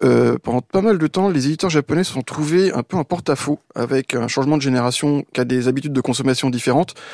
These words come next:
notamment le passage au numérique. Ils savaient plus trop quoi faire, comment on fait pour pas perdre notre ancien lectorat, et c'est comme ça qu'on s'est retrouvé avec des Dragon Ball Super, où Dragon Ball Super, on essaie à la fois de ménager la chèvre et le chou, de s'adresser aussi bien à des gamins de huit ans qu'à leurs parents de quarante ans, parce que c'est la licence Dragon Ball.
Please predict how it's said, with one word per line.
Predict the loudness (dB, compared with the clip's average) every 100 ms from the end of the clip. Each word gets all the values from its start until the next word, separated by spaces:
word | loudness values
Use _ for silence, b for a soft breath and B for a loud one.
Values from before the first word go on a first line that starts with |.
| B B
notamment | 0 2 4 2
le |
passage | 0 0 2
au | 4
numérique. | 4 4 2 -2 B B B B
Ils | -6
savaient | 2 2
plus | 2
trop | 0 0
quoi | 0
faire, | 0 4 4 2
comment | 0 0
on | 0
fait | -4
pour | -2
pas | -4
perdre | -2 -2
notre | -2 -2
ancien | -2
lectorat, | -2 2 2 2 0
et |
c'est | -4 -2
comme | 0
ça | -2
qu'on | -2 -2
s'est | -4
retrouvé | -6 -2 2 2
avec | 0 2 0 2
des | 2
Dragon | 2 0 -2
Ball | -4 -4
Super, | -6 -6 0 2 2 B B B -2
où | -2
Dragon | 0 -2
Ball | -4
Super, | -6 -2 0
on | 0
essaie | -2 -2 0
à | 2
la | 2
fois | 2
de |
ménager | 2 2 2
la | 0
chèvre | 2 2 0
et |
le | -2
chou, | -2 -4 B B B
de | -6
s'adresser | -2 0 0 -2
aussi | -2 -2 -2
bien | 2 2
à | 2
des | 0
gamins | 2 2
de | 2
huit | 0 0
ans | -2 -2 B B B B
qu'à | 2
leurs | 2 4
parents | 4 4
de | 2
quarante | 2 0 2
ans, | 0
parce | -2 -6
que | -4
c'est | -2
la | -2
licence | -4 -4
Dragon | -2 -2
Ball. | 2 4 4